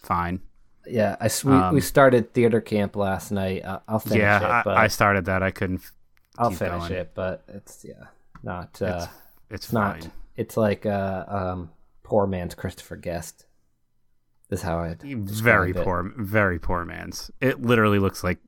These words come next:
Speaker 1: maybe the people that went to that theater camp made that movie. <laughs> Um,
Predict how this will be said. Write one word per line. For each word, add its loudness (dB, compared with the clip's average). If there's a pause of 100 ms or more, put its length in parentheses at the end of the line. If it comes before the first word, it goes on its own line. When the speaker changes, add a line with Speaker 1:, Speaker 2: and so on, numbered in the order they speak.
Speaker 1:
maybe 0
the 0
people 0
that -2
went -6
to -4
that -4
theater -6
camp -2 (160)
made -4
that -6
movie. -8 (640)
<laughs> -6 (2500)
Um, 2